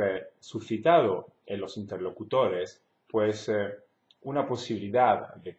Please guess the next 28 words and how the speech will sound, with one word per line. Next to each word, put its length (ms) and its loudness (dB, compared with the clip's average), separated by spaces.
de, 320 -14
de 360 -18
arrepentimiento, 960 -6
de 120 -8
cambiar 760 -2
conducta. 720 -4
En 140 -4
cambio, 340 0
añade 320 0
Mateo, 560 -2
"Oídas, 640 2
eh, 520 -2
sus 280 -10
palabras, 720 0
los 240 -4
sumos, 560 0
eh, 40 -2
sa-, 220 -2
sacerdotes 760 -2
y 20 -8
los 160 -6
fariseos 680 -4
comprendieron 760 2
que 120 -4
se 140 -8
refería 460 -2
a 80 -2
ellos, 460 -6